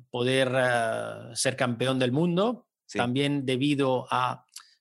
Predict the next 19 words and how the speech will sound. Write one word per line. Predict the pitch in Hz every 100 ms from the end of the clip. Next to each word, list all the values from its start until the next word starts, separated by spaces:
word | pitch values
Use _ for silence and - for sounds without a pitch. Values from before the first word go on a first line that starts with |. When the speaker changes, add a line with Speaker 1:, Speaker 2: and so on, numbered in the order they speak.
| _
Speaker 1:
eh, | 123
supuestamente | 120 120 127 131 135 135 139
a | 131
alguna | 120 123 135
infiltración | 123 123 120 _ - 123 - 139
mafiosa | 127 - 139 - 120
dentro | 123 127 127
del | 123
mundo | 131 123
del | 120
boxeo, | 120 - 180 160 170 - - - _
eh, | - 127 123
que | 131
le | 131
obligaban | 127 123 135 139 127
también, | 117 123 135 139 135
le | 131 120
obligaron | 120 117 127 131 127
a | 123 123